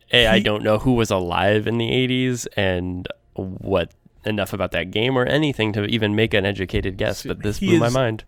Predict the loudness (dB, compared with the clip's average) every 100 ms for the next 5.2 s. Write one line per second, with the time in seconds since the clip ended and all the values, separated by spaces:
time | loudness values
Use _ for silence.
0 | -14 -10 -8 0 2 2 0 -4 -8 -6
1 | -2 0 2 0 -2 2 4 4 0 -4
2 | -6 -10 -12 -14 -14 -10 -8 -6 -6 -10
3 | -14 _ -20 -20 _ _ -6 -4 -4 -6
4 | -8 -12 -16 -10 -6 -4 -2 -2 0 0
5 | -4